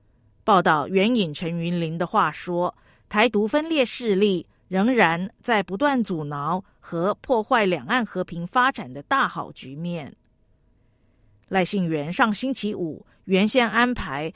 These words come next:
从华盛顿前往洛杉矶访问，不过这个行程临时被取消。台湾媒体报道说，赖幸元星期天返回台湾时表示，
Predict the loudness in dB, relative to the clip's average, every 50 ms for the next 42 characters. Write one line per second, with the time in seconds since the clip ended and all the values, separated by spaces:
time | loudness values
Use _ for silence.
0 | _ _ -12 -6 -4 -2 -2 -2 -2 -2 -2 -4 -4 -2 -2 -2 -2 -2 0 2
1 | 2 2 2 -2 -6 -6 -4 -2 -2 -2 -4 -2 0 0 0 0 0 0 0 0
2 | -2 -2 -4 -4 -2 -4 -6 -6 -6 -8 -2 0 0 0 0 -2 -6 -14 _ _
3 | _ _ _ 0 0 0 4 8 8 8 8 6 2 -4 -2 0 0 2 2 0
4 | 0 -2 -6 -6 -6 -4 -4 -4 -6 -6 -6 -8 -8 -10 -8 -6 -4 -2 -2 -2
5 | -2 -4 -4 -4 -6 -6 -6 _ 0 0 0 0 -2 -6 -8 -10 -10 -8 -6 -2
6 | 0 2 2 0 0 -2 -8 _ _ _ _ _ _ _ _ _ _ _ _ _
7 | _ _ _ _ -10 -4 0 4 4 4 4 4 2 0 0 -2 -6 -4 0 2
8 | 2 2 0 -4 -10 -10 -10 -4 0 2 2 2 2 0 _ _ _ _ _ _
9 | 0 2 2 2 2 0 0 2 2 2 2 0 -2 -4 -4 -4 -2 0 0 0
10 | 0 2 2 2 2 2 0 -2 -4 -4 -4 -10 -10 -10 -8 -6 -4 -2 0 0
11 | 0 -2 -4 -8 -8 -8 -8 -6 -6 -6 -8 -8 -8 -6 -4 0 0 0 0